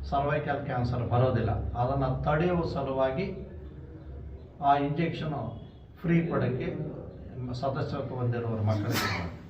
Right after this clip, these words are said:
ಮತ್ತು ಸದಸ್ಯತ್ವ ಹೊಂದಿರೋ ಹೆಣ್ಣಿರಲಿ ಅಥವಾ ಅವ್ರ ಗ-, ಮನೆಯಲ್ಲಿ ಗಂಡ ಇರಲಿ, ಯಾರೇ ಒಬ್ಬರು ಸದಸ್ಯತ್ವ ಹೊಂದಿದ್ರೆ ಅವ್ರು ಬರ್ತಕ್ಕಂಥ ಸಂಪೂರ್ಣ ಗರ್ಭಕೋಶ ತೊಂದರೆಗಳನ್ನೆಲ್ಲ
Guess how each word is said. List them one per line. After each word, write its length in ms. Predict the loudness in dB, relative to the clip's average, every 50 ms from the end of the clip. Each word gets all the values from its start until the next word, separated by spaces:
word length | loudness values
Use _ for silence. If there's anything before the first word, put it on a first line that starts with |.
| -14 -14 -12 -10 -10 -8 -8 -10 -10 -10 -12 -12 -12 -10 -4 -4
ಮತ್ತು 220 | -2 0 0 -2
ಸದಸ್ಯತ್ವ 580 | 2 2 4 6 6 4 4 4 0 0 2 2
ಹೊಂದಿರೋ 360 | 2 4 4 4 2 4 4
ಹೆಣ್ಣಿರಲಿ 560 | 4 4 4 2 2 2 2 2 2 0 0 0 -2 -4 -8 -10 -10 -12 -10 -8 -2 2
ಅಥವಾ 320 | 4 4 4 6 4 6
ಅವ್ರ 200 | 6 6 4 2
ಗ-, 460 | 2 2 2 4 4 4 2 2 2
ಮನೆಯಲ್ಲಿ 440 | 2 4 4 4 4 4 2 2 2
ಗಂಡ 260 | 4 4 4 6 8
ಇರಲಿ, 440 | 8 8 8 6 2 2 0 0 2
ಯಾರೇ 220 | 6 6 6 6 6
ಒಬ್ಬರು 260 | 2 0 0 -2 -2
ಸದಸ್ಯತ್ವ 560 | -2 -2 -2 -2 -2 -2 -2 -4 -4 -4 -4
ಹೊಂದಿದ್ರೆ 300 | -4 -2 -2 0 0 0
ಅವ್ರು 220 | 2 2 0 0
ಬರ್ತಕ್ಕಂಥ 500 | 0 0 0 0 -2 -2 -2 -4 -4 -4 -4 -4 -6 -6 -8 -10 -12 -12 -12 -6 -4
ಸಂಪೂರ್ಣ 540 | -4 -2 -2 -2 -2 -2 -2 0 2 2 2
ಗರ್ಭಕೋಶ 680 | 2 2 2 0 0 -2 -4 -4 -4 -4 -4 -2 -4
ತೊಂದರೆಗಳನ್ನೆಲ್ಲ 1000 | -4 -6 -6 -4 -2 0 0 0 0 0 -2 -2 -2 -2 -2 -2 -2 -2 -2 -2